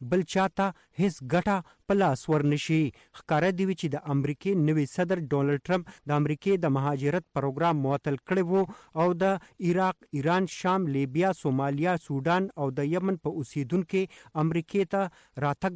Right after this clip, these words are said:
باندې د نوي ورځو لپاره بندیز لګولی و. د پاکستان په پنجاب ایالت کې مرکز لرونکي توندرویه مذهبي ډلې جماعت الدعوه باندې د بندیز د امکاناتو په هکله د یو سوال په جواب کې ښاغلي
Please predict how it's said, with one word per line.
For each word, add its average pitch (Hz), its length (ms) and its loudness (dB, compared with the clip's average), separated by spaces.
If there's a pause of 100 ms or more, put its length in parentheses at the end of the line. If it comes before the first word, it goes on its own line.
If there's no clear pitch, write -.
باندې 185 240 0
د 147 120 0
نوي 143 360 2
ورځو 165 260 0
لپاره 185 480 0 (140)
بندیز 170 560 0
لګولی 147 520 2
و. 147 300 4 (180)
د 156 260 0
پاکستان 180 440 0
په 170 140 -4
پنجاب 156 460 0
ایالت 147 380 -2
کې 202 140 -2
مرکز 151 440 0
لرونکي 165 420 0
توندرویه 156 460 2
مذهبي 139 440 0
ډلې 175 240 0
جماعت 139 400 0
الدعوه 175 400 2
باندې 180 360 2 (360)
د 139 120 -4
بندیز 180 580 2 (300)
د 160 220 -2
امکاناتو 143 640 2
په 139 120 -4
هکله 185 380 -2
د 151 80 0
یو 139 140 2
سوال 165 260 0
په - 140 -6
جواب 143 340 0
کې 190 140 -4
ښاغلي 165 500 0